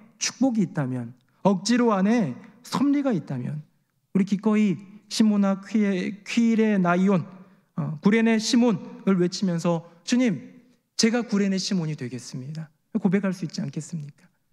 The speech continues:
저는 새노래 명성교회 성도님들이 형통, 잘 되는 것, 축복이라고 불리는 세상적인 많은 가치들, 그것만 보고 달려가는 것이 아니라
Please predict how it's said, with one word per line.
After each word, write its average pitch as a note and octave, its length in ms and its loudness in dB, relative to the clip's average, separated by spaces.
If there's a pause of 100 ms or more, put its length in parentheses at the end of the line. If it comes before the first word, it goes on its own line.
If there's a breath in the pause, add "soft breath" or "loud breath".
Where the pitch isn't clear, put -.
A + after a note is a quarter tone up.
(140)
저는 F3+ 200 2
새노래 G#3 300 2
명성교회 F3+ 680 0 (200)
성도님들이 F#3+ 840 0 (580)
형통, A3 600 0 (520)
잘 F3+ 280 2
되는 G#3 300 0
것, G3+ 340 -2 (240)
축복이라고 A#3 680 0
불리는 G3 440 2 (180 loud breath)
세상적인 B3+ 560 0
많은 G#3+ 400 0
가치들, A3 520 0 (320 loud breath)
그것만 C4+ 440 2
보고 A#3+ 240 2
달려가는 A#3 460 2
것이 A3 200 -2
아니라 A3+ 360 -2